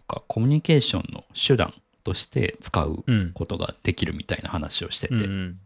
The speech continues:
Speaker 1: うん。要はなんかその熱心なファンをよりこう、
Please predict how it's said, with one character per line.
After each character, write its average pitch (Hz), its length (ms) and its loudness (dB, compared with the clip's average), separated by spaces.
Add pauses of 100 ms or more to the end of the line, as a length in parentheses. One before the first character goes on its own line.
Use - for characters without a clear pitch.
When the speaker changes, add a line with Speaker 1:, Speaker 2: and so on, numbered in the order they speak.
(1000)
Speaker 1:
う - 40 -2
ん。 87 420 -4
要 107 140 4
は 87 120 2
な 87 100 0
ん - 20 -2
か 82 120 -4
そ 87 140 -6
の - 120 -6
熱 123 200 4
心 - 200 2
な 90 100 4
フ - 100 -2
ァ 127 60 6
ン 113 260 2
を 87 80 2
よ 110 180 6
り 175 260 2
こ 139 460 4
う、 - 40 -20